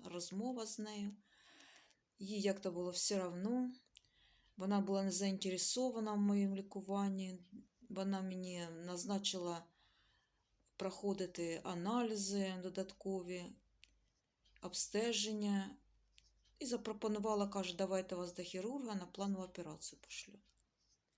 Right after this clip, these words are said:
Я приїхала додому і так подумала, що аналізи я пройду, але, напевно, я дочекаюся свого лікаря з Черкас, який приїде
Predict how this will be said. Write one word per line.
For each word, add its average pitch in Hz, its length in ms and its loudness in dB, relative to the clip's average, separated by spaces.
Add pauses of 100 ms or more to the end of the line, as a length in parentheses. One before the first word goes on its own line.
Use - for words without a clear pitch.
(580)
Я 302 140 2
приїхала 202 540 2
додому 269 640 0 (1200)
і 247 80 -4
так 254 200 0
подумала, 240 420 4
що 233 160 6
аналізи 220 420 2
я 226 80 0
пройду, 262 500 0 (720)
але, 277 340 4
напевно, 254 500 4
я 220 460 0 (800)
дочекаюся 208 1200 4 (180)
свого 202 480 2
лікаря 175 560 -2 (960)
з - 140 -2
Черкас, 202 760 2
який 190 260 -2
приїде 190 680 -2